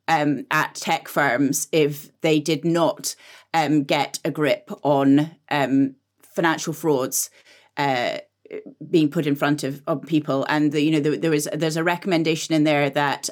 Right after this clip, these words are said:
um, for a kind of senior managers like system where the, the, the tech firms would have to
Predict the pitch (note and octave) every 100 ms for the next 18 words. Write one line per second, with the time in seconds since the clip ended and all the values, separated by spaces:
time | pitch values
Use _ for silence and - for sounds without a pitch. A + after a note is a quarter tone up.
0 | - C#3+ C#3+ - - - - G3+ F#3 -
1 | D#4 C#4+ - D4 C#4+ C4+ A#3 B3+ C4 C#4
2 | C4 G#3 G#3+ A3+ - - B3 - - C4
3 | C#4+ C#4 - - - F#3+ F3+ F3 G3+ F#3
4 | F3+ F3+ - F3+ A#2+ F#3 F3 E3+ - G#3+
5 | - - F#3 F3 E3 - F3+ - E3 E3+
6 | - G3 E3+ E3